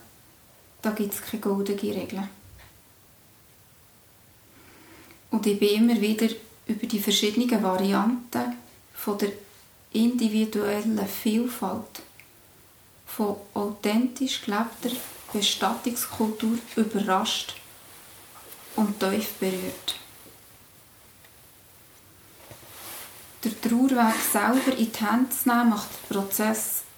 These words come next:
würdig und schafft lebenslangen Trost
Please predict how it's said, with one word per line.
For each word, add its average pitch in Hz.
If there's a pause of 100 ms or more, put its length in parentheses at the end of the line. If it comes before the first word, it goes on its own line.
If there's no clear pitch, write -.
(120)
würdig 226 (800)
und 214
schafft -
lebenslangen 208
Trost 196